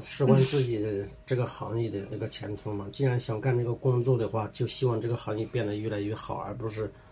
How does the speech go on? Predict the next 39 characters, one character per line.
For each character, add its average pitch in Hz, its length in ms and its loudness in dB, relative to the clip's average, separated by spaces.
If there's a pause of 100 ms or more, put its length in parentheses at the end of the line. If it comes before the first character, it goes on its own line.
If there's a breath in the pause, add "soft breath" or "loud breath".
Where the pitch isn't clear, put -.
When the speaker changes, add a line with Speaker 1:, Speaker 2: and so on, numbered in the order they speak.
(400 soft breath)
Speaker 1:
一 110 180 -2
味 120 140 2
的 101 100 -4
这 113 140 -2
样 107 140 2
对 110 120 -2
我 101 60 0
们 101 180 -2
剥 107 160 -4
削 110 200 -4
压 104 180 -6
榨。 98 240 -8 (1300)
Speaker 2:
外 302 120 10
卖 294 140 10
骑 269 160 0
手 214 300 4
最， 269 680 8 (640)
嗯， - 340 -8
其 - 160 0
中 302 680 12
很 240 160 0
受 277 100 10
关 277 180 10
注 294 120 10
的 269 100 8
一 240 100 2
个， 254 160 4
我 196 140 4
觉 202 140 2
得 262 100 6
最 269 160 4
大 269 180 12
的 233 80 6
一 233 60 2
个 240 80 2
问 240 100 0
题 233 120 -8
就 240 100 -4
是 214 260 -2